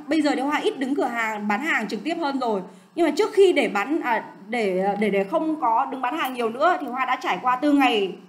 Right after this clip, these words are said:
nọ đến tháng kia, từ sáng đến đêm luôn. Các bạn nhá, từ sáng đến đêm để đứng bán hàng để mình mới có kinh nghiệm và kiến thức đấy ạ.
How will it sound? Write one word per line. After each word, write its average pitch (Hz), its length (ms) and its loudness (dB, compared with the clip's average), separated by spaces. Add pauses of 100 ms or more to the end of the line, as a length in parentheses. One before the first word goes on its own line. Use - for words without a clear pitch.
(120)
nọ 240 200 -2 (220)
đến 233 160 0
tháng 247 200 -6
kia, 320 220 2 (460)
từ 302 200 6
sáng 294 320 2
đến 277 140 2
đêm 320 240 6
luôn. 311 460 4 (680)
Các 262 60 -8
bạn 285 100 0
nhá, 269 180 2
từ 269 80 -2
sáng 226 220 -2
đến 233 120 -2
đêm 285 340 2 (220)
để 226 120 0
đứng 254 200 4
bán 285 160 4
hàng 294 380 2
để 214 80 0
mình 220 200 2
mới 262 100 -6
có 233 100 0
kinh 311 200 0
nghiệm 311 160 4
và 220 60 2
kiến 220 200 0
thức 339 160 -2
đấy 349 120 2
ạ. - 180 -2